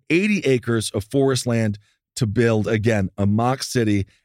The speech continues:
and a tactical training ground. So they're protesting in a hundred acres of it, and the total development is gonna be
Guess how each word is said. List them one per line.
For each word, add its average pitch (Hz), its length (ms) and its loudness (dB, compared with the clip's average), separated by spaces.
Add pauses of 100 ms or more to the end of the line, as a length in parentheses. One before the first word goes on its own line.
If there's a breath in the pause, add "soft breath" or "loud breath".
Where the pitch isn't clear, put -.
(120)
and 107 100 2
a 113 80 0
tactical 101 520 -2
training 104 400 0
ground. 90 300 0
So 113 120 0
they're 104 140 0
protesting 165 580 0
in 117 100 2
a 104 60 0
hundred 175 340 0
acres 151 320 0
of 143 120 2
it, 139 140 0 (420 loud breath)
and 117 140 2
the 110 80 0
total 185 480 2
development 113 520 0
is 98 100 -2
gonna 104 120 0
be 95 100 0